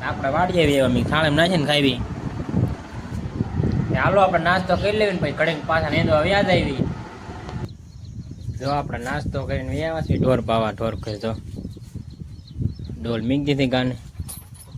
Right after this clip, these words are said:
તે હાલો આપણે ઢોર પાઈ લેવી. જો આપણે ઢોર પાઈ લીધા છે, તે હાલો આપણે ઘડીક વ્યાજ આવી નીંદવા. જો આપણે પડામાં નીંદીને વ્યાવા છે, જો સાડા અગિયાર વાગી જાહે.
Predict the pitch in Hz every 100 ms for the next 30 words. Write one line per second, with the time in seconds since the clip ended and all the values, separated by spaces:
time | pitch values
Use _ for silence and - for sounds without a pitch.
0 | - - - - - 117 135 147 135 123
1 | 127 127 127 143 156 151 151 151 - _
2 | _ _ _ _ _ _ _ 123 123 143
3 | 139 135 127 117 147 139 165 170 180 160
4 | 156 127 135 123 117 - - - - _
5 | - 117 127 151 147 135 120 127 120 135
6 | 143 143 131 139 139 135 135 - - -
7 | _ _ - - - - - - - -
8 | - - 131 165 170 165 160 180 190 190
9 | 175 170 196 190 180 220 233 240 208 196
10 | 170 147 139 135 165 151 123 135 135 170
11 | 185 185 175 175